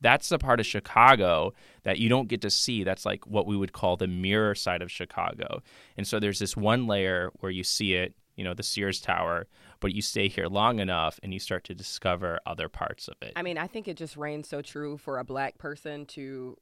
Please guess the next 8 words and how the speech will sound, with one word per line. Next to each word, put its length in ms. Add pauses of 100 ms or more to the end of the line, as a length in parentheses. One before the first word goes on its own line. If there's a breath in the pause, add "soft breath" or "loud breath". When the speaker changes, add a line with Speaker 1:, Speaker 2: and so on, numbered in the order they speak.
Speaker 2:
write 600 (100)
a 120
world 360
where 140
there's, 300
like, 320 (640)
you 140
know, 400